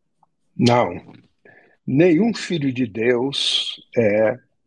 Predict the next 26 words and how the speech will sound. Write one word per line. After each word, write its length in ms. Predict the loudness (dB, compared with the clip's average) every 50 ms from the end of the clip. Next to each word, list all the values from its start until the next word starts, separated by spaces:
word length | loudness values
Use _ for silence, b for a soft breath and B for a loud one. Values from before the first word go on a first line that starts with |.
| _ _ _ _ _ _ _ -8
mesmo 480 | -2 2 4 4 4 4 2 -4 -10 -10
que 120 | -8 -8
se 200 | -2 2 4 4
equivoque, 800 | 4 4 0 -6 -8 -2 0 2 2 2 0 -4 -10 -16 -16 -18 _ _ _ _ _ b b b b b b b 0
ele 220 | 2 4 4 2
perde 580 | 0 -2 _ -2 0 0 0 0 -2 -4 -4 -4
a 40 | -2
oportunidade. 960 | -2 -4 -4 -8 -10 -8 -6 -6 -6 -6 -6 -8 -8 -10 -10 -10 -12 -16 -20 -20 -20 _ _ _ _ _ _ _ _ b b b b b b b
Ele 200 | 2 4 4 4
pode 760 | 2 0 0 2 2 2 2 0 -2 -4 -2 -2 -4 -6 -10 _ _ _ -8
não 440 | -4 -2 0 2 2 2 2 0
cumprir 720 | -2 -4 -4 -4 -4 -4 -6 -6 -4 -2 0 0 0 0 0
o 100 | -2 -6
compromisso 920 | -4 -4 -6 -4 -2 0 0 0 0 0 -2 -2 -2 -2 -2 -4 -4 -6 -8
que 200 | -8 -6 -2 0 0
ele 380 | 2 0 0 0 -2 -2 0
assumiu 680 | 0 0 0 -2 -2 -2 0 0 0 0 0 -2 -2 -2
antes 360 | 0 0 0 0 -2 -4 -8 -6
da 120 | -4 -4 -2
encarnação. 640 | -2 -2 -4 -4 -4 -8 -14 -10 -8 -6 -8 -8 -10 _ _ _ _ _ _ _ _ _ _ B B B B B B B _
Mas 340 | 0 2 2 4 2 2 0
mesmo 540 | -2 0 0 0 0 -2 -4 -6 -8 -10 -6
que 120 | -2 0
ela 180 | 2 2 2 0
seja 420 | -4 -6 -4 -2 -2 -2 -2 -6
desviada, 1000 | -8 -2 0 0 0 0 -2 -4 -4 -2 2 2 2 2 0 -2 -8 -12 -12